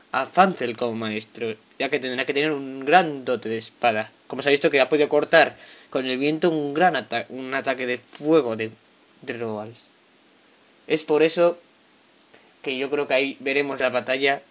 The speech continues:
igual y espero que veamos más flashback de saber qué pasó con ellos, por qué ya no quieren ser sus,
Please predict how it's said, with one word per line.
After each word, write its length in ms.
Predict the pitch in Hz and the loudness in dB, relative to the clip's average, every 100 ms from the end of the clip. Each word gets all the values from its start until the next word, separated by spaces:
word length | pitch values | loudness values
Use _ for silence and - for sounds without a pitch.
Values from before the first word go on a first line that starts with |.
| _ _ _ _ _ _ _ | _ _ _ _ _ _ _
igual 520 | 160 160 160 175 190 - _ - | 0 2 6 6 6 -4 _ -12
y 160 | 143 | -6
espero 680 | 139 - - - 175 180 180 - _ | -4 -4 -4 2 4 2 -2 -12 _
que 160 | 143 131 | -6 -6
veamos 560 | 110 131 135 143 123 | -8 -2 -2 -2 -6
más 360 | 131 151 151 - | -2 0 0 -4
flashback 500 | - 151 151 151 151 - _ - | 0 2 4 2 0 0 _ -12
de 360 | 139 135 - | -6 -6 -8
saber 400 | 113 127 139 156 - _ _ | -6 -2 -2 -4 -10 _ _
qué 160 | - 180 | -2 2
pasó 340 | 165 160 143 | 2 2 -2
con 180 | 123 120 | -4 -4
ellos, 340 | 110 110 107 - | -2 -2 -6 -8
por 220 | - 135 - | -4 -4 0
qué 320 | 160 165 - _ _ _ _ _ _ _ _ _ _ _ _ _ _ | 4 4 2 _ _ _ _ _ _ _ _ _ _ _ _ _ _
ya 180 | 143 156 | 4 4
no 140 | 156 | 4
quieren 200 | 156 151 | 0 0
ser 160 | 151 151 | 2 0
sus, 280 | - 143 | -2 -8